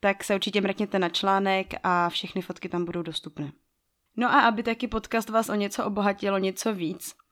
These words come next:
eh, než pouhý článek, tak jsem si pro vás připravila dvě novinky, které v článku nenajdete. První tím začneme, bude to legenda o Pishiborovi.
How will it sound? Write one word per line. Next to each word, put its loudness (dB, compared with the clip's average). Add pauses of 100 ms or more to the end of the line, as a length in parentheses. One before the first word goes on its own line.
(220)
eh, 0
než 2
pouhý -2
článek, 0
tak -10
jsem -4
si -8
pro -4
vás -2
připravila 0
dvě -2
novinky, -2
které -2
v -12
článku 0
nenajdete. -2 (520)
První 2
tím 0
začneme, 0
bude -4
to -4
legenda 0
o 0
Pishiborovi. 0